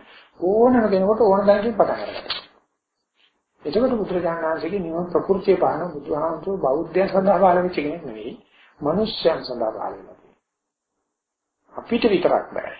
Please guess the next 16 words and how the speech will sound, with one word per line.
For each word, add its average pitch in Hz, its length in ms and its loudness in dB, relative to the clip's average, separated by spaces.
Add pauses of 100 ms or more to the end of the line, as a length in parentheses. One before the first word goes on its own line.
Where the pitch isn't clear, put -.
(180)
අපි - 220 -10
කියනවා 135 420 -10
අපි 127 140 -8
බුද්ධ 120 300 -8
ශ්‍රාවකයෝ, 139 640 -2
අපි 135 160 -4
බෞද්ධයෝ 135 480 -2
කියලා 240 260 -6 (380)
වෙන 175 200 -4
ආගමක් 202 500 0
අදහන 196 280 2
කෙනෙකුට 262 320 -4
වෛර 269 180 -2
කරන්න 285 280 -2
අපිට 311 260 -2
බෑ. - 200 2